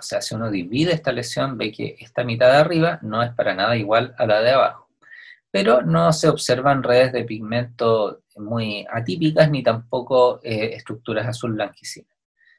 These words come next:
¿ya? Así que, eh, esto es algo que el pacien-, el, teóricamente s-, debiese estar en control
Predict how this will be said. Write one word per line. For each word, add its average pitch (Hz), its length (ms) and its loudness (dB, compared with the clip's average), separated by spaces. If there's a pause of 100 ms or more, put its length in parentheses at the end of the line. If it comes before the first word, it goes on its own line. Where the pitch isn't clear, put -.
(240)
¿ya? 127 260 0
Así - 280 -6
que, 127 360 4 (120)
eh, 104 680 0 (2750)
esto 156 260 4
es 165 60 10
algo 170 300 6
que 147 300 2
el 120 120 -6
pacien-, 127 460 0
el, 120 400 -6
teóricamente 139 1000 0 (340)
s-, - 300 -6
debiese 127 720 -2
estar 127 580 4
en 113 340 -8
control 131 760 -2